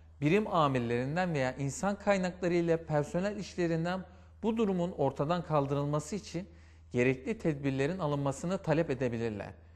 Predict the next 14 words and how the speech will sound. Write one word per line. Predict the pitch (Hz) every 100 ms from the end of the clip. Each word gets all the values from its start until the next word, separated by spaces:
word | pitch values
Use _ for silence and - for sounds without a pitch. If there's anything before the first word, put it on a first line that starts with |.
| - - - - -
Şayet | - 185 226 233 226
söz | 185 208 -
konusu | 196 160 175
eylemler | 151 147 143 143 123
devam | 127 131 180
ediyor | 180 175 185 175
ise | - 202 202 - - - -
yapılan | 135 - 208 226
mobbingi | 220 196 190 185 165
delillendirmek | 165 160 165 170 165 170 185 202
suretiyle | - 160 143 127 - 127 196 - - -
mahkü-, | 117 120 120 147 147 - 120 120
mahkemeye | 120 120 - 143 185 156
başvurarak | 147 180 226 202 202 208